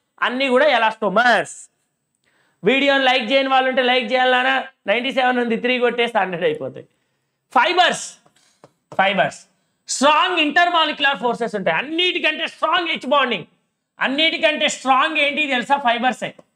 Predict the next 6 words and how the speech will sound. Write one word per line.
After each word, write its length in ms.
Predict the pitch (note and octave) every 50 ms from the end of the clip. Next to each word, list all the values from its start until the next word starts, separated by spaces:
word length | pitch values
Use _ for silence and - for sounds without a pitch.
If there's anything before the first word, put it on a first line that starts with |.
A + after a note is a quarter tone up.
| _ _ _ _ _ _ _ _ _ _ _ _ _ _ -
అన్నిటికంటే 920 | - F3+ A#3 B3+ C#4 D4 D#4 D#4+ D#4+ - D#4 C#4+ - C#4 C#4 C#4 G#3+ C#4 B3+
స్ట్రాంగ్ 540 | - - - - A#3+ B3 B3 D4+ D#4 D#4 D4
ఏంటి 300 | C4+ C4+ C4 D4 C#4+ C4
తెలుసా? 300 | B3+ A#3 A3+ - C#4+ C#4+
ఫైబర్స్. 500 | C#4+ A#3 G#3+ A3 G#3 G3+ E3 - - - _ _ _ _ _ _ _ _ _ _ _ _ _ _ _ _ _ _ _ _ - A#3+
ఫైబర్స్ 360 | A#3+ C#4+ D#4+ E4 E4+ E4 E4